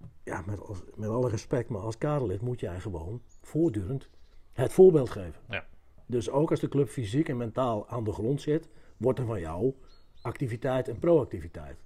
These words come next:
Speaker 1: gevraagd.
Speaker 2: Ja.
Speaker 1: En je bent ook verantwoordelijk voor, nou ja, dat weet je ook wel, voor het corvée en
Speaker 2: Ja.
Speaker 1: op tijd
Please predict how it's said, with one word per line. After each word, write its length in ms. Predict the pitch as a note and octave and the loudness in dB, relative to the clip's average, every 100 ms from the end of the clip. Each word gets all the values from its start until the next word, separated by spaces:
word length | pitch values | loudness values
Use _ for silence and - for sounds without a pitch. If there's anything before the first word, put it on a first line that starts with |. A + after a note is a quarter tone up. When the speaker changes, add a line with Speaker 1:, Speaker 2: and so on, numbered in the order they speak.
| - | -16
Speaker 1:
gevraagd. 600 | - - F2 F2 - - - - | -8 -6 -6 -10 -12 -16 -20 -14
Speaker 2:
Ja. 160 | - E2 - - - | -12 -12 -14 -20 -20
Speaker 1:
En 120 | - | -12
je 80 | - | -8
bent 180 | G2+ A#2 | -6 -4
ook 80 | B2 | -2
verantwoordelijk 540 | D#3 C#3 B2+ C3+ C#3+ | 0 0 2 2 0
voor, 400 | - C#3 C#3+ C3 G2+ | 0 2 2 0 -6
nou 160 | F2+ | -12
ja, 120 | F2+ | -12
dat 120 | F2 F2 | -12 -8
weet 160 | G2 | -6
je 80 | G#2 | -4
ook 120 | A2 | -4
wel, 160 | A#2+ A#2+ | -4 -6
voor 160 | - | -6
het 120 | G#2+ A2+ | -8 0
corvée 560 | D#3+ A#2 C3 C3 C3 | 0 2 2 2 2
en 80 | - | 0
Speaker 2:
Ja. 60 | C3 | -2
Speaker 1:
op 100 | B2 | 0
tijd 380 | C3 B2+ - | 2 2 2